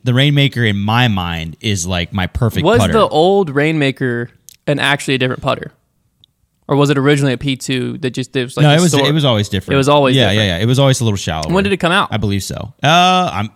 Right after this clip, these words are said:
Speaker 1: they've, I think they're on, like,
Speaker 2: Google it.
Speaker 1: Rainmaker three at this point, aren't they? I feel like they've, there's been a couple runs of 'em. I know there was
Speaker 2: P G A.
Speaker 1: old ones, but my thing is the Rainmaker, I think, is my ideal putter because it's, you know, in the Flex three plastic. It's really stiff.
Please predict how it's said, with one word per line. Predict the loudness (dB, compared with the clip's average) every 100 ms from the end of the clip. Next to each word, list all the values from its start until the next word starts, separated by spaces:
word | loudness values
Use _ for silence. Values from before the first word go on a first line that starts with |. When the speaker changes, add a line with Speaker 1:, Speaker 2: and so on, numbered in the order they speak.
| -2
Speaker 1:
they've, | -2 -2
I | -4 -2
think | -2 0
they're | 2
on, | 2
like, | 2 0
Speaker 2:
Google | 2
it. | 2
Speaker 1:
Rainmaker | 2 2 0
three | -2 -6 -8 -4 -4 -4
at | -4
this | -10
point, | -8 -8 -4
aren't | -4 -2
they? | -2 -2 -4 -14 -20 _ _ _ _ _ _ _ -16
I |
feel | -10 -4
like | -4 -2
they've, | -4 -4 -2
there's | 0
been | 2
a | -2
couple | -2 -4 -2
runs | -2 -4
of | -6
'em. | 0
I | 2
know | 4 4 4
there | 2
was | 0
Speaker 2:
P | 0
G |
A. | 0
Speaker 1:
old | -2
ones, | -6 -8 0
but | 2 2 0 _ -4
my | 0 0
thing | 0
is | 0 2
the | 2
Rainmaker, | 2 0 0 0
I |
think, | 0 0 -2
is | -2 0
my | 0 0 0
ideal | 0 0 -2
putter | 0 0 0
because | 0 0 0 0
it's, | -2 -6 -14 _ _ -8
you | -4
know, | -4
in | -2 -2
the | -4
Flex | -2 -2 -2
three | -2 -2
plastic. | 0 0 0 0 -2
It's | -4
really | -4 -4
stiff. | -2 -2 0 0 0